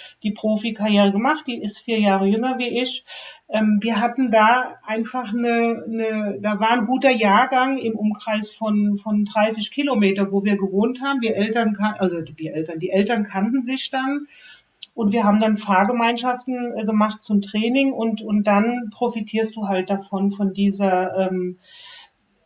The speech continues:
ja, ähm, hohen Frequenz, die, die aber zufällig dann hier ist. Das ist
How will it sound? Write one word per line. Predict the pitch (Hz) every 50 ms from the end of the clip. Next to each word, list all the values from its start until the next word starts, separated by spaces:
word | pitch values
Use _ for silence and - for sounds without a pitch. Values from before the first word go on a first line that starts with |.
| _ _
ja, | 370 220 196 196 208 214 196 185 185 - - 196 -
ähm, | - 202 190 190 190 190 196 196
hohen | 196 - 220 220 226 233 233
Frequenz, | - - 220 202 196 196 196 247 254 233 208 -
die, | - 233 - -
die | 196 220 226
aber | 214 208 226 220 214
zufällig | - - - 285 262 214 - 233 226 208 196 196 196 196
dann | - 190 190 190
hier | 185 190 180 175
ist. | 175 - -
Das | 214 202 196 - -
ist | - 233 226 - - - - _